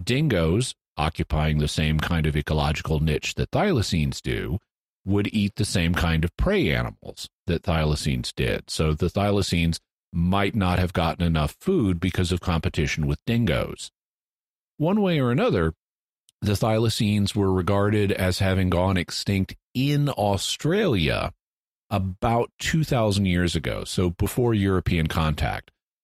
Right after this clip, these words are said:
But this is disputed. There also are reports from Aborigines and Europeans of thylacine sightings in Australia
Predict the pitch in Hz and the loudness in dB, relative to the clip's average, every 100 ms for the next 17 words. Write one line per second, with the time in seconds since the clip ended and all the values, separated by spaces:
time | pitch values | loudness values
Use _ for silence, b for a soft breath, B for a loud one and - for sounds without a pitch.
0 | - 104 190 123 82 90 - _ _ _ | -8 0 2 2 0 -2 -8 _ _ _
1 | - 95 143 202 170 - 175 - 190 277 | -2 0 0 -2 -4 -4 -8 -4 -2 0
2 | - - _ _ _ _ _ _ 113 113 | -2 -4 _ _ _ _ _ _ 0 0
3 | - 107 147 - - 85 85 - 87 127 | 0 0 0 0 0 2 2 0 0 2
4 | 151 135 - 208 82 - - - - 101 | 0 0 0 0 0 -4 -10 -8 -2 0
5 | 98 - 85 82 85 95 113 147 170 180 | 0 0 0 2 2 2 2 0 2 0
6 | 170 - 101 110 151 170 139 135 - 220 | -2 -2 0 2 2 2 2 0 0 0
7 | 277 - - - - _ _ 98 95 - | 0 -2 -4 -12 -16 _ _ -2 -2 0
8 | 107 123 123 135 123 110 95 90 90 87 | 0 0 0 0 0 0 0 2 2 0
9 | - 117 147 139 - 156 180 131 85 80 | 0 0 0 -2 -2 -2 0 2 2 0